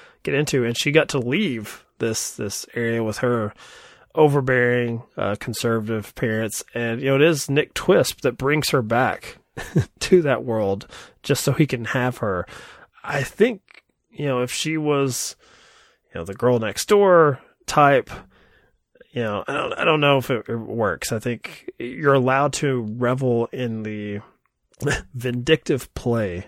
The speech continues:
of Nick Twisp and Francois Dillinger, uh, because you don't really think that it's doing this young lady any harm, or it's not doing something that she wouldn't do herself if someone was in her way. She would, she would step all over them to get to the next,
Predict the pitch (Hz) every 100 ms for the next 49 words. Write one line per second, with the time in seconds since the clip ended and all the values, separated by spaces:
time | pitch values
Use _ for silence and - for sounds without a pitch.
0 | - 113 110 117 - - 120 107 - -
1 | - - 107 101 - 113 107 - 107 101
2 | 113 107 104 98 85 80 - - - _
3 | _ - 95 92 113 - 110 104 117 117
4 | 123 120 - 113 110 104 104 101 - 104
5 | 90 - - 113 104 101 - 107 104 101
6 | 98 95 92 - 107 101 104 92 90 120
7 | - 156 151 143 127 143 135 117 110 -
8 | 135 123 120 131 117 - 98 - 104 82
9 | - 110 - 110 107 98 101 101 - 113
10 | 101 78 80 95 - 120 107 98 - 104
11 | - - 107 101 101 98 95 92 - 104
12 | 101 - 107 92 95 85 - -